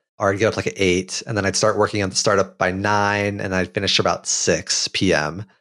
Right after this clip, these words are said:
And so then I'd work from, like, six thirty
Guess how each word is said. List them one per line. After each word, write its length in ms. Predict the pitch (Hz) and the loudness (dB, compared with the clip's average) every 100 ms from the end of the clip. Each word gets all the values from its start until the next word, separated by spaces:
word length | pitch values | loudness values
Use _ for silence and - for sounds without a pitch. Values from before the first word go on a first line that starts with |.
| _ _ _ _ | _ _ _ _
And 100 | 107 | -2
so 200 | - 107 | 2 4
then 280 | 104 110 110 | 4 2 2
I'd 200 | 95 101 | 0 2
work 240 | 104 101 | 0 0
from, 140 | - 101 | -2 0
like, 220 | 95 95 | 0 0
six 1040 | - - - - - - - 131 - - - | -6 -4 -4 -4 -4 -2 0 0 0 -2 2
thirty 840 | 113 113 113 113 113 113 110 | 4 4 4 4 4 4 4